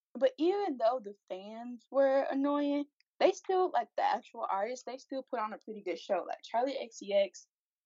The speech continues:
that girl, she be singing down. Like, her live, obviously it was a festival, so it wasn't full out.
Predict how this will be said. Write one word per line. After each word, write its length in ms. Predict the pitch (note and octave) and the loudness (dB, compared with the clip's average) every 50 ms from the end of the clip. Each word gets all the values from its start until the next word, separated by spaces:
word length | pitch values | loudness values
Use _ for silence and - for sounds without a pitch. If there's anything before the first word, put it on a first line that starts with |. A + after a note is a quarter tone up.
| _ _ _ _ _ _ _ _ _ - | _ _ _ _ _ _ _ _ _ 2
that 220 | F#3+ A3+ D#4 D#4 | 6 6 6 6
girl, 440 | D#4 G4 G#4 G4+ G4+ G4 F#4+ F#4+ F4+ - _ _ _ _ _ _ _ _ _ _ _ _ _ _ | 4 4 6 8 10 10 10 10 8 6 _ _ _ _ _ _ _ _ _ _ _ _ _ _
she 200 | - - - D#4+ | -20 -4 0 0
be 120 | C#4 A3+ G3 | 0 0 -2
singing 500 | - - F#3+ F3 E3+ F3 E3+ E3+ - - - | -10 -10 -10 -8 -8 -8 -8 -8 -10 -6 -2
down. 840 | E3+ F3+ F#3+ G#3 A3 A3+ A#3 A#3 A#3 A3+ A3 G#3 G#3 G3 F#3+ G3 | 0 2 4 4 6 6 6 8 8 8 6 6 4 2 -2 -4
Like, 280 | G3 G3 G3 G3 F3+ - _ _ _ _ _ _ _ _ | -4 -4 -4 -4 -6 -10 _ _ _ _ _ _ _ _
her 280 | - - D4 D#4 F4 F4 C#4+ A3+ | -6 -2 0 0 0 0 -4 -6
live, 540 | G3+ G3 A3 A3+ A#3 C4 C#4 D4 D#4+ E4 D#4 _ _ _ _ - - - | -8 -6 -6 -4 -4 -4 -6 -6 -6 -8 -10 _ _ _ _ -16 -8 -4
obviously 440 | D#4+ F#4 A4+ A#4+ G#4+ G4+ - - D4 | -4 -4 -2 -4 -4 -6 -6 -8 -10
it 80 | C#4+ | -10
was 120 | C4+ B3 G3+ | -10 -10 -12
a 60 | G3+ - - - | -14 -12 -8 -8
festival, 360 | F#3 A3 G#3+ - G#3 A3+ A3+ | -8 -8 -8 -10 -10 -10 -10
so 180 | A3 - G3+ F#3+ | -8 -8 -6 -6
it 120 | G3 G3 | -4 -4
wasn't 260 | F#3+ G3 F#3+ - F#3+ G3+ | -2 -4 -4 -4 -2 0
full 260 | G#3+ G#3+ G#3 G3+ - - | 2 4 4 4 4 2
out. 380 | - F#3+ F#3+ G#3+ G#3+ A3+ A#3 - | 2 0 0 0 -2 -4 -6 -10